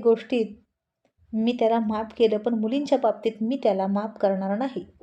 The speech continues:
आणि पुन्हा या विषयावर माझ्याशी बोलू नकोस." आता कृष्णा मात्र तुरुंगामध्ये वाट बघत होता, कोण त्याचा जामीन करायला येईल, पण कोणीच येत नव्हतं. तरीही तो मस्तीवान मुलगा,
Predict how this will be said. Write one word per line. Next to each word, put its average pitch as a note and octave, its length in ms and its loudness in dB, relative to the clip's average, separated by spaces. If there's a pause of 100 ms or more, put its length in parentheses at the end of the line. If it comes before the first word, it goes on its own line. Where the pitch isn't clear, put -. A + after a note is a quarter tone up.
(420)
आणि A3+ 160 0
पुन्हा B3 380 0
या C4 140 4
विषयावर G#3+ 500 0
माझ्याशी G3 460 -4
बोलू F#3+ 260 -4
नकोस." A3 480 -6 (4000)
आता G3 160 -2
कृष्णा G3+ 360 -4
मात्र G#3 320 -4
तुरुंगामध्ये G3+ 540 0
वाट F#3+ 220 0
बघत G3+ 240 -2
होता, B3 280 -2 (420)
कोण D4 260 4
त्याचा A3+ 300 2
जामीन A3 380 0
करायला G3+ 320 0
येईल, G3+ 300 -2 (540)
पण C#4 100 -2
कोणीच B3 360 2
येत B3+ 160 2
नव्हतं. B3 300 2 (520)
तरीही A3 380 2
तो C#4+ 100 6
मस्तीवान B3 640 2
मुलगा, G#3+ 420 0